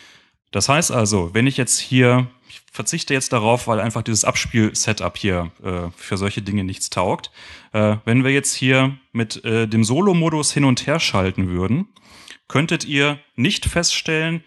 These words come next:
welches davon die live von mir eingesprochene Spur ist und welche über das Remote reinkommt.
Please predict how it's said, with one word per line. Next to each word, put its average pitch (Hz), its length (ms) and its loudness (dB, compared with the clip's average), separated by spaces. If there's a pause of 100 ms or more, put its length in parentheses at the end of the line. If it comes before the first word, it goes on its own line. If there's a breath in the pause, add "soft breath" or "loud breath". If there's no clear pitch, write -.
(100)
welches 143 420 0
davon 147 460 0
die 120 80 0
live 110 320 2
von 147 200 -6
mir 135 200 2
eingesprochene 123 960 0
Spur 151 440 -2
ist 180 320 -4
und 123 360 -6
welche 147 680 0
über 120 300 2
das 120 260 0
Remote 123 480 0
reinkommt. 90 640 -8